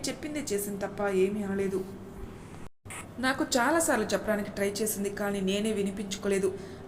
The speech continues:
అదే నేను చేసిన మిస్టేక్. అదే నేను వినుంటే ఇలా మేమిద్దరం దూరంగా ఉండేవాళ్ళమే కాదు. ద్రోణ, ఫీల్ కాకు. ఇప్పుడు ఏం చేయబోతున్నావో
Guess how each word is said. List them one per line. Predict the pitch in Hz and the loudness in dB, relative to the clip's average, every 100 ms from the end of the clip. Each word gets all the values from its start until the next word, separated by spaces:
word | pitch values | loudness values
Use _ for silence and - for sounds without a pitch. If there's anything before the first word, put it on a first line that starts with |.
| 202 | 4
అదే | 196 220 | 8 8
నేను | 208 190 | 8 4
చేసిన | 202 196 202 190 | 2 2 2 2
మిస్టేక్. | - 214 202 - - - - 202 | 2 2 0 -2 -12 -12 0 4
అదే | 196 220 | 6 6
నేను | 208 196 | 6 4
వినుంటే | 196 202 196 220 214 - - - | 2 2 2 2 2 -2 -10 0
ఇలా | 202 202 196 | 4 4 4
మేమిద్దరం | 196 190 202 208 196 | 2 2 2 0 2
దూరంగా | 220 220 220 202 | 4 4 4 0
ఉండేవాళ్ళమే | 196 220 220 196 196 196 196 | 0 2 4 2 2 -2 0
కాదు. | 180 196 - - - - - - - - - 180 | 0 0 -2 -8 -12 -12 -14 -14 -14 -14 -8 0
ద్రోణ, | 208 208 214 208 - - | 2 4 2 -2 -6 -6
ఫీల్ | 226 254 240 | -2 -2 2
కాకు. | 214 190 190 185 - | 4 4 2 -2 -4
ఇప్పుడు | 190 190 202 | -2 4 4
ఏం | 247 269 | 4 0
చేయబోతున్నావో | 226 208 202 202 196 | 0 0 -2 -2 2